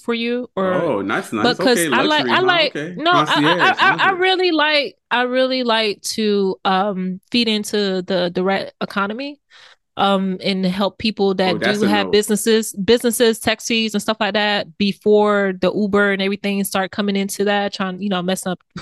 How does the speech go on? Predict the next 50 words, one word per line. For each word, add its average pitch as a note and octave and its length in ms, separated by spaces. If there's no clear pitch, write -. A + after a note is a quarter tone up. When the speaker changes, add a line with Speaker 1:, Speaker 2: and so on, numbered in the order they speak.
Speaker 1:
<laughs> - 280
what A3 380
they G#3+ 80
have G3+ 240
going G3 260
on. G3+ 160
So A3+ 100
I G3+ 120
do A3+ 220
not G#3 260
mind, G#3+ 360
like, A3 160
Uber C#4+ 200
and C4+ 120
Lyft. C4+ 180
I G#3+ 100
still A3+ 240
do G#3+ 140
Uber G3+ 180
and F#3+ 120
Lyft F#3+ 140
if E3+ 180
necessary, G#3+ 560
but A3+ 220
yeah, - 140
I F#4 80
don't A#4 180
mind A3 240
getting F3+ 140
a F3 60
taxi. - 480
Speaker 2:
Yeah, D4+ 380
I'd C4+ 120
be A#3 60
like, F3 240
"Mm, D4 260
no, A#3 200
I A3 180
don't G4 80
know G4 100
this A4 200
guy." - 240
Speaker 1:
<laughs> C#4 260
Like, A#3+ 200
Speaker 2:
<laughs> G#3+ 60
Like, A3 200
I G#3 60
don't F#3+ 140
know G3 160
this D3 120